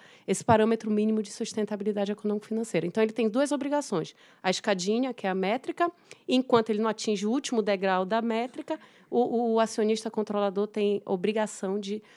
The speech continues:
aportar esse, esse, esse valor. O que é que a gente avaliou? Que dezesseis empresas não cons-, não fizeram esse aporte.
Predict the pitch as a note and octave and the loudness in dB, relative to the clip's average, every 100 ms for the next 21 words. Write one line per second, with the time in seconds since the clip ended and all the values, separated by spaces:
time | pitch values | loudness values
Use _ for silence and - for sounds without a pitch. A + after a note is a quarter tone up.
0 | - - G3+ G3+ A3 G#3 - G3+ F#3+ G3+ | -20 -6 -2 -2 -2 -4 -4 -4 -2 -4
1 | G#3 - A3 - G3+ G3 - G3+ F#3+ F#3+ | -8 -8 -8 -4 -8 -6 -6 -2 -2 -2
2 | F3+ - _ _ _ _ - F#3 - G#3 | -4 -12 _ _ _ _ -4 -4 -2 0
3 | G#3+ A3+ F3+ D#3 - - - - - A#3 | 2 2 0 -4 -12 -20 -20 -20 -8 -2
4 | D#4+ E4 D4 D4+ D4+ C#4 C#4 C4+ G3 - | 0 2 2 2 2 4 4 4 2 0
5 | G3 D4+ F4 E4 - D4+ D4+ B3 G3+ A3+ | 0 2 4 2 0 0 0 0 0 0
6 | B3+ C4 G3+ G3 A3 B3+ D#4 D#4 C#4+ B3+ | 2 2 0 -2 2 2 2 -2 -6 2
7 | B3+ D#4 - A3+ G3 G#3+ A3+ A#3+ - A3+ | 2 2 -4 -2 0 0 0 -4 -6 -6
8 | A3 C4 C4 - F3 D#3+ B2+ - - | -4 -4 -4 -2 -4 -4 -8 -14 -16